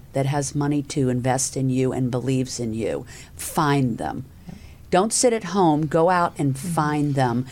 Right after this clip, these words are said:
Speaker 1: Don't take those bad loans because, first of
Speaker 2: Mm.
Speaker 1: all,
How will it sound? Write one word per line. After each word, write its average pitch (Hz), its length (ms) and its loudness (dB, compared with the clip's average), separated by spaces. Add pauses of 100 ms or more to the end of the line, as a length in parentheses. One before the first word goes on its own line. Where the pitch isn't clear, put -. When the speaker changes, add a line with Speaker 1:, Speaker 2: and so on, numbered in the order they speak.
(480)
Speaker 1:
Don't 190 300 2
take 220 260 0
those 180 260 0
bad 131 340 0
loans 127 560 -2 (260)
because, 175 520 0 (440)
first 247 360 2
of - 80 0
Speaker 2:
Mm. 147 80 2
Speaker 1:
all, 131 300 4